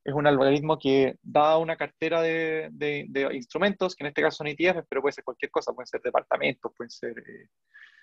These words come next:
cualquier instrumento financiero, eh, acciones, bonos, lo que sea, eh, analiza el riesgo y el, y el, y el retorno esperado. Y en base a eso, en el fondo, to-, todo esto se basa como en, en, en el principio de que a mayor riesgo, mayor retorno.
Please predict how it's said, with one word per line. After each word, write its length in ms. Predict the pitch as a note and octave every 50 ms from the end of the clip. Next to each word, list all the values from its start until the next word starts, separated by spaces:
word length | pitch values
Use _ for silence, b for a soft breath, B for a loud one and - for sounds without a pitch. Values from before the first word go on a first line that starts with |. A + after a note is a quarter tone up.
| b b b _ -
cualquier 300 | - - C#3 C3 - F3
instrumento 400 | F#3 F3+ - F3 E3+ F3 E3 E3
financiero, 540 | D#3+ - D#3 D3+ D3+ - D#3+ B2+ D3 E3+ - _ _ _ - -
eh, 180 | - B2+ A#2+ - -
acciones, 720 | - - - - - D3 D3 C#3 C3 B2 B2 A#2+ A#2 A2+ - _ _ -
bonos, 440 | C#3 C3+ - B2 C3+ C3+ A#2+ A#2 G#2
lo 60 | A#2
que 80 | A2
sea, 240 | A#2+ - D3+ D#3 F#3 - _ _ _ _ _ _ -
eh, 240 | - - B2+ B2+ B2+
analiza 400 | - - C3 C3 C#3 D#3 D#3+ E3+
el 80 | D3+ C#3+
riesgo 300 | D3+ E3 E3+ E3+ - F3
y 80 | E3
el, 260 | E3+ D#3+ D#3 D#3 D#3 -
y 80 | C#3+
el, 200 | C#3+ C3+ C#3+ C#3+ -
y 80 | - C3+
el 220 | C3+ C3+ C3 B2 - -
retorno 380 | - C#3 C#3+ C#3+ D#3+ D3 C#3+
esperado. 340 | C#3+ D3 - - - - - _ _ _ _ _ _ _ _ _ _ _
Y 100 | - C3+
en 100 | C3+ C3+
base 220 | D3 D#3 D#3 -
a 60 | E3 D#3+
eso, 480 | E3+ F3+ F3 - G3 G3+ G#3+ A#3+ - _ _ _ _ _ _ _ -
en 80 | C#3+
el 40 | C#3+
fondo, 560 | C#3+ - E3 E3 E3 E3 E3 E3 D#3+ D#3 - _ _ _ _ _ _ _ _
to-, 160 | - D#3+ D#3
todo 120 | - F3+ F#3
esto 140 | F#3 -
se 140 | G3 - F#3+
basa 240 | F3+ F#3+ F#3+ - G3
como 180 | - F3+ E3+ E3+
en, 100 | D#3 D3+ -
en, 180 | D3+ C#3+ C#3+ C#3+ -
en 80 | C#3
el 100 | C3+ C3+
principio 400 | - C#3 C3+ - - D#3+ - E3+
de 120 | E3 D#3 D3+
que 120 | D3 C3+
a 120 | - -
mayor 280 | C3 C3 C3 C#3+ E3 D3+
riesgo, 360 | D3+ E3 F#3 F#3 F3+ F#3 F#3+
mayor 320 | F#3 F3 D3+ C#3+ D#3+ D#3+ C#3+
retorno. 260 | D#3 D3+ - -